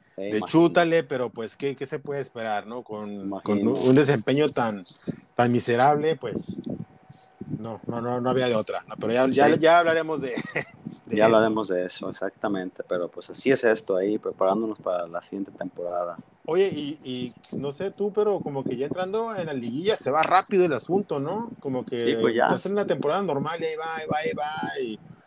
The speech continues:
Speaker 2: poco a poquito, ya ent-, entras a la liguilla y pum, pum, pum, rápido empiezan ahí
Speaker 1: En
Speaker 2: a salir
Speaker 1: chinga se va,
Speaker 2: todos
Speaker 1: exactamente, sí.
Speaker 2: botados.
Speaker 1: Sí, ya, semifinales y ya la siguiente semana final y se acabó el torneo y pues ya aguantar ahí.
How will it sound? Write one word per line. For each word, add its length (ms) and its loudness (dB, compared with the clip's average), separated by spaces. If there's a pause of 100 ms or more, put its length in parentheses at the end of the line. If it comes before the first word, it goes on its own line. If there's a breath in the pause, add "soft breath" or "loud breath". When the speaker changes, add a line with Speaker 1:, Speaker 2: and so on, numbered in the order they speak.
(200)
Speaker 2:
poco 160 4
a 80 4
poquito, 500 4
ya 220 4
ent-, 160 -2
entras 200 2
a 80 4
la 80 6
liguilla 280 8
y 60 2
pum, 200 4
pum, 160 6
pum, 240 2
rápido 400 2
empiezan 360 -2
ahí 220 0
Speaker 1:
En 20 0
Speaker 2:
a 40 -4
salir 200 2
Speaker 1:
chinga 240 6
se 140 4
va, 300 8
Speaker 2:
todos 40 -8
Speaker 1:
exactamente, 640 4
sí. 40 4
Speaker 2:
botados. 460 0 (300)
Speaker 1:
Sí, 260 -6
ya, 340 -2
semifinales 800 0
y 100 -6
ya 180 -2
la 100 -4
siguiente 200 -8
semana 220 -2
final 360 -4
y 40 -10
se 100 -14
acabó 200 -8
el 80 -14
torneo 460 -10
y 60 -18
pues 180 -20
ya 80 -10
aguantar 400 -10
ahí. 260 -12